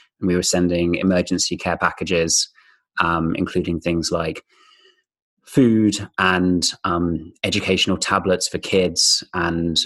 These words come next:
um, hygiene and sanitary products, um, to people living in emergency accommodation and other types of homeless hostels, women's refuges, um, all around London. And, um,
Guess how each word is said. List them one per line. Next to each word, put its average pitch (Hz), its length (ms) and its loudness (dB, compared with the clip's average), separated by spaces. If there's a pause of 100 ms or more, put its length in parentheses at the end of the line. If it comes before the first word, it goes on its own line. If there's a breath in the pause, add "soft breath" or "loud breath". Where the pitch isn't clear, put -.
um, 82 480 0
hygiene 92 500 0
and 85 100 0
sanitary 90 460 0
products, - 800 0
um, 80 420 -2
to 92 120 -4
people 87 280 0
living 85 260 0
in 85 100 0
emergency 87 480 -2
accommodation 85 640 -2
and 85 80 -2
other 82 160 -2
types - 340 -4
of 82 160 -4 (100)
homeless 85 460 -2 (120)
hostels, 82 500 -4
women's 85 260 -2
refuges, 82 580 -2 (120)
um, 82 260 -2
all 85 120 -2
around 82 260 0
London. 85 320 -2
And, 80 160 -4 (520 soft breath)
um, 85 380 -2